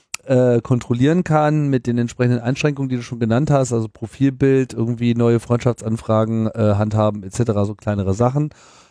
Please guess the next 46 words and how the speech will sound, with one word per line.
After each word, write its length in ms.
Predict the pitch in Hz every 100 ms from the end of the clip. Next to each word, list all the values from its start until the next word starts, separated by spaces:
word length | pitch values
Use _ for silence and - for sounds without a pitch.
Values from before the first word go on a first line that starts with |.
| _
aber 220 | 107 110
eben 180 | 107 107
nicht 200 | 104 -
mehr 120 | 95
viel 360 | - 113 139 156
und 120 | 120
schon 120 | -
gar 140 | 110 101
nichts 180 | 98 -
ändern. 500 | 113 143 147 151 143 _ _ _ _
Und, 720 | 113 117 117 120 113 - -
äh, 540 | 113 110 110 107 107 107 113 _ _ _
die 200 | 113 113
Frage, 720 | 113 - 113 120 120 120 113 110
wie 180 | 127 127
kann 220 | 123 120
denn 140 | 120
dieser 220 | 120 117 110
Gedenkzustand 840 | 113 117 120 - 123 - 107 107
überhaupt 520 | 110 98 117 113 - _ _ _ _
erfolgen? 640 | 117 110 - 117 131 151 139
Da 80 |
ist 200 | 120 120
davon 340 | 120 - 120 117
die 100 | 117
Rede, 400 | 117 120 117 110
halt 240 | 113 110
so 160 | - 110
Familien 680 | - 113 113 143 139 139 135
oder 360 | 127 135 117
Freunde, 720 | - - 113 120 165 170 165 156
und 120 | 139
es 100 | -
gibt 160 | 131
so 80 | -
ein 60 | 123
Formular, 500 | - 131 123 123 127
da 60 | -
trägst 220 | 123 -
du 40 |
einen 80 | 117
Namen, 400 | 113 127 135 127
ein 60 | 120
Datum 460 | 117 120 143 131
ein 400 | 131 113 120 131
und 180 | 123 120